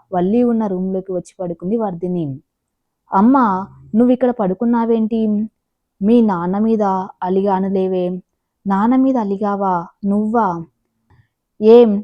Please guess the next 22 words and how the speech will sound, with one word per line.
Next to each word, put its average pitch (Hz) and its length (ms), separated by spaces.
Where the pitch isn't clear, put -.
నేను 220 260
మాత్రం 240 340
భార్యని 190 360
కాదా? 190 400
నేను 208 180
అలగకూడదా?" 190 640
"అది 196 200
కాదమ్మా, 220 640
ఇంతకుముందు 202 580
ఎప్పుడూ 208 340
ఇలా 226 180
అలగలేదు." 202 520
"ఎందుకు 233 380
లేదు? 240 300
ఇంతకుముందు 196 600
కూడా 202 280
అలిగేదాన్ని, 202 720
కానీ 196 460
ఎప్పుడు 208 320
నీ 208 120
ముందు 190 260
అరుచుకోలేదంతే. 190 880